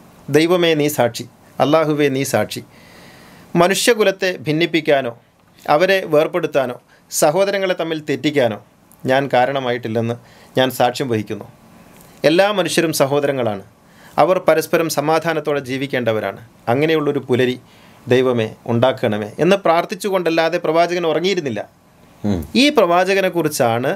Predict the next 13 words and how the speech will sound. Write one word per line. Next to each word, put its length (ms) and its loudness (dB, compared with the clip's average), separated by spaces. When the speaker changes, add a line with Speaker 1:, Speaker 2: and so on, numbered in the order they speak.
Speaker 1:
യുദ്ധപ്രഭു 720 0
എന്ന് 140 -4
പറയുന്നത്. 420 -4
ഇതിന് 360 2
ഒരു 160 -2
കാരണം 300 0
വേറെ 220 2
ഒന്നുണ്ട്. 300 -6
ഈ 60 0
രാജാക്കന്മാർ, 640 2
പിൽക്കാലത്ത് 520 -2
ഇസ്ലാമിക 540 -2
ലോകത്ത് 380 2